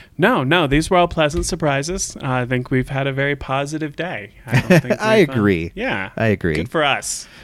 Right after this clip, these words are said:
Speaker 2: And we'll, I'm sure we'll be reporting soon as we play through these again and re-, <laughs> re-surprised over the next couple of gameplays
Speaker 1: Yes,
Speaker 2: or
Speaker 1: good for
Speaker 2: playthroughs.
Speaker 1: you, good for me.
Speaker 2: Yeah, good for you, audience.
Speaker 1: Yes.
Speaker 2: Listening audience.
Speaker 1: <laughs> You guys are, you guys really, really
Speaker 2: You really
Speaker 1: had a
Speaker 2: brought it
Speaker 1: treat
Speaker 2: today.
Speaker 1: today.
Speaker 2: We
Speaker 1: Yeah.
Speaker 2: can tell.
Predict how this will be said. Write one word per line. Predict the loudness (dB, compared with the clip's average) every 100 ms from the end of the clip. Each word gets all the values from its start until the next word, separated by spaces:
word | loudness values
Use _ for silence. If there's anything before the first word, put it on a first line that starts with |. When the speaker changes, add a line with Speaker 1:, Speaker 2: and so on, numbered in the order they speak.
| -4
Speaker 2:
And | 2
we'll, | 2 0 -10
I'm |
sure | -2 4
we'll | 4 4
be | 2
reporting | 2 4 4 4
soon | 4 4 4
as | 2
we | 2
play | 2 2 4
through | 4 6
these | 4 4
again | 2 4 6 4
and | 0 2
re-, | 4 4 2
<laughs> |
re-surprised | 2 2 2 2 2 2 2
over | 0
the | 0
next | -2 -2
couple | -2 -2
of | -2
gameplays | -4 -4 -4 -4
Speaker 1:
Yes, | -6 -4
Speaker 2:
or | -4
Speaker 1:
good | 0 0 0
for | 0
Speaker 2:
playthroughs. | 0
Speaker 1:
you, | 0 0
good | -2 -2
for | -4 -2
me. | 0 2
Speaker 2:
Yeah, | 0 0 -6 -18 _ 0
good | 2
for | 6
you, | 6 8 6
audience. | 2 0 -2 -8 -12
Speaker 1:
Yes. | -6 -4 0 0
Speaker 2:
Listening | 0 0 0
audience. | 2 0 -2 -6 -6
Speaker 1:
<laughs> |
You | -2 -2 0
guys | 4 4 4
are, | 0 -2 -2 -2
you | 0 -2
guys | -2 -2 -4
really, | -4 0 2 2 0
really | 0 0 0 -2 -4 2
Speaker 2:
You | 4
really | 6 4
Speaker 1:
had | 4 4
a |
Speaker 2:
brought | 6 4
it |
Speaker 1:
treat | 2 2
Speaker 2:
today. | 2 0
Speaker 1:
today. | -4 -6 -6 0
Speaker 2:
We | 2
Speaker 1:
Yeah. | 2
Speaker 2:
can | 0
tell. | -2 -2 -2